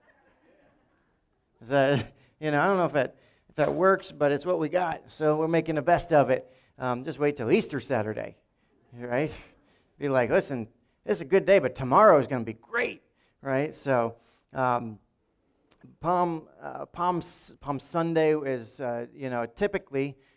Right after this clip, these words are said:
uh, this weekend is a time where we reflect on Jesus' final trip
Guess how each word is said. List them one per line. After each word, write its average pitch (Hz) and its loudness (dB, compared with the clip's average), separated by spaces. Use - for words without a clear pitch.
uh, 131 -6
this 135 -2
weekend 135 4
is 123 -2
a 123 0
time 147 -4
where 139 0
we 135 2
reflect 143 -4
on 127 -10
Jesus' 143 -10
final 190 -8
trip - -8